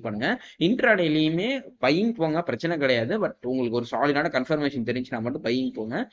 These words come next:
But most of the time செல்லிங் சைடுல ஃபோக்கஸ் பண்ண ட்ரை பண்ணுங்க, once மார்க்கெட் இந்த ரீஜனுக்குள்ள மூவ் ஆகிடுச்சுன்னா. So, எப்போ, எப்போ நான் வந்துட்டு ஒரு அப்பர் ட்ரெண்ட் மொமெண்டம் எக்ஸ்பெக்ட் பண்ணா, நம்ம இந்த ஆல் டைம் ஹையை பிரேக் பண்றப்ப. So,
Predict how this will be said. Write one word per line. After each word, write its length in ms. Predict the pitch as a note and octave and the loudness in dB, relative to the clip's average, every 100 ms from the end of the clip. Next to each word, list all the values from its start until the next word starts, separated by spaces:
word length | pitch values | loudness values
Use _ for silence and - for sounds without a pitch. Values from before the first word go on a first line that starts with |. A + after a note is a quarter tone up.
| _ _ | _ _
But 160 | D#3 D3+ | 0 2
most 280 | D#3+ E3 E3 | 0 0 2
of 120 | D#3+ | 2
the 80 | C#3 | 2
time 160 | D3+ | -2
செல்லிங் 320 | D3+ C3 C#3+ C3+ | -2 -2 -2 -2
சைடுல 220 | B2 C3 | -2 -2
ஃபோக்கஸ் 300 | B2+ A#2+ - | -4 -8 -10
பண்ண 140 | A2+ | -10
ட்ரை 200 | G#2 A2 A2 | -6 -6 -6
பண்ணுங்க, 280 | G#2+ B2 D#3+ | -8 -4 -2
once 220 | C3 C3+ | -2 -4
மார்க்கெட் 340 | B2 A#2+ B2 B2 | -4 -2 -2 -2
இந்த 160 | A2 | -2
ரீஜனுக்குள்ள 600 | A2 B2 C3+ A#2 A2+ B2 | 0 0 0 -2 0 -2
மூவ் 200 | A2+ A#2 A#2 | 0 -2 -2
ஆகிடுச்சுன்னா. 480 | G#2 G2+ - G#2 - - - - | -4 -6 -8 -12 -14 -20 -20 -2
So, 120 | E3 D3 C#3+ | 4 6 6
எப்போ, 320 | D3+ D3 B3 A#3 E3+ | 2 0 2 4 6
எப்போ 240 | E3 A3 | 4 4
நான் 180 | F3+ E3 | 2 2
வந்துட்டு 240 | E3 G3 | 4 4
ஒரு 80 | F3+ | 4
அப்பர் 260 | C3+ - D#3+ | 2 0 0
ட்ரெண்ட் 200 | D#3 C#3+ | 2 0
மொமெண்டம் 340 | C#3 C#3 C#3 | 0 0 0
எக்ஸ்பெக்ட் 360 | A#2 - D3 - | -2 -2 -4 -2
பண்ணா, 240 | B2 B2+ A3 E3+ | -4 -2 -2 -2
நம்ம 220 | B2+ B2+ B2+ | 0 0 0
இந்த 140 | A#2+ | 2
ஆல் 180 | C3 D3 | 2 0
டைம் 180 | D#3+ C#3+ | -4 0
ஹையை 200 | B2 C3 | -2 0
பிரேக் 260 | B2 A2+ B2+ | 0 0 -4
பண்றப்ப. 440 | A2 A2+ - B2+ | -6 -8 -6 -8
So, 160 | - | -4